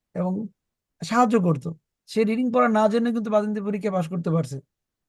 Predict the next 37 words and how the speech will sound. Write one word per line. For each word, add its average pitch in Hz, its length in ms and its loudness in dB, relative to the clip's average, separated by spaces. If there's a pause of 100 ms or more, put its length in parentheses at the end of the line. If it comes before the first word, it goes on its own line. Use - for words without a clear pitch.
(100)
তার 160 100 0
চেষ্টার 190 380 -2
মাধ্যমে। 143 340 2 (880)
এবং 202 160 0 (200)
প্রথম 208 300 2
পরীক্ষা 233 280 2
পাস 196 160 4
করার 214 160 -2
পর 190 100 0
ছেলেটা 190 240 -2
কিন্তু 190 160 -2
কান্না 214 260 0
করছে, 147 220 -2
ফোন 160 180 -2
দিয়ে 196 140 4
আমার 190 120 2
কাছে 180 200 -4
কান্নাকাটি 202 340 -2
করছে, 165 200 -2
"ভাই, 160 200 2
আমি 175 140 0
তো 165 80 -2
ফেল 175 200 -2
করছি 160 200 -4
ভাই, 160 120 0
চারটা 202 260 -2
ভুল 175 160 0
করছি", 160 260 -4 (560)
আর 196 240 0
কান্না। 196 400 4 (760)
সেও 208 220 6
কিন্তু 226 280 -2
দ্বিতীয়বার 233 420 2
পরীক্ষা 226 320 0
দিয়ে 214 180 0
পাস 214 160 0
করলো। 180 260 2